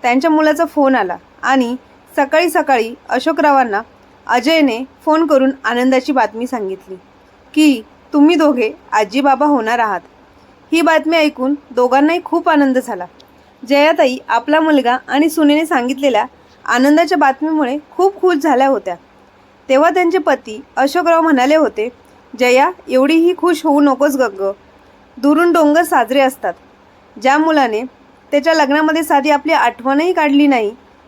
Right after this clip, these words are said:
आणि आज तोच मुलगा तुला बोलावत आहे, तोही एकटीला. का बरं? त्या दोघांनी मला का बरं बोलवले नाही? जाऊ देत. तसंही मला जरी त्यांनी बोलवले असते, तरी माझी तिकडे जाण्याची अजिबात इच्छा नाही.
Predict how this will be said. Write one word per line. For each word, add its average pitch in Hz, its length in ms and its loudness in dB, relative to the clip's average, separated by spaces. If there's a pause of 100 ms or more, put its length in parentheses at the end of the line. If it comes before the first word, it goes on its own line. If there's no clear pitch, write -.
(120)
आणि 277 160 0
आज 311 280 0
तोच 349 220 -2
मुलगा 262 340 0 (920)
तुला 302 160 2
बोलावत 269 480 2
आहे, 233 260 -4 (420)
तोही 349 300 2
एकटीला. 247 560 -2 (340)
का 233 160 2
बरं? 247 260 -2 (760)
त्या 302 100 0
दोघांनी 330 400 0
मला 277 280 2
का 320 140 -2
बरं 320 240 -2
बोलवले 262 400 0
नाही? 233 240 -4 (360)
जाऊ 254 200 2
देत. 254 160 -2 (540)
तसंही 330 300 -2
मला 247 340 0 (460)
जरी 262 200 0
त्यांनी 302 280 2
बोलवले 262 420 2
असते, 262 340 -4 (400)
तरी 285 140 0
माझी 311 320 0
तिकडे 294 280 0
जाण्याची 240 500 -4 (200)
अजिबात 214 400 -2
इच्छा 254 300 -6
नाही. 185 180 -6